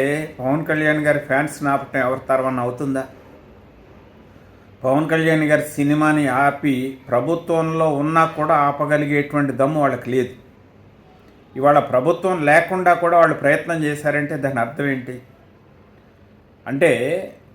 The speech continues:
ఆ పేరు నాని మాజీ మంత్రి గారు మాట్లాడుకుంటూ, ఆ సినిమా గురించి కొన్ని నెగిటివ్ కామెంట్స్ చేశాడు. అసలు ఆ సినిమా ఇంతవరకు రిలీజ్ కాలేదు. సినిమా ఒక స్వాతంత్ర పోరాటం చేసినటువంటి ఒక యోధుడికి సంబంధించినటువంటి ఒక సినిమా అది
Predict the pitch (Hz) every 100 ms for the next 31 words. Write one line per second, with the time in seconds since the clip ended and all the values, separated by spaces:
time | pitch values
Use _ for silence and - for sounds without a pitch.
0 | - - - - 101 110 110 123 170 175
1 | 160 160 170 156 139 151 165 156 151 147
2 | 147 147 131 135 135 139 139 139 135 165
3 | 139 - 151 175 175 170 165 151 151 156
4 | 135 139 143 147 123 104 90 - - -
5 | - - - - - - - - - 131
6 | - 147 143 - 139 180 185 165 160 170
7 | 165 139 139 156 - 131 113 101 131 151
8 | - 143 170 170 147 147 147 - - -
9 | - - 131 131 - 139 143 190 185 180
10 | 165 165 156 156 143 143 143 143 135 135
11 | 135 143 143 113 120 156 160 160 - 139
12 | 135 131 120 123 117 113 120 127 120 -
13 | 127 120 87 -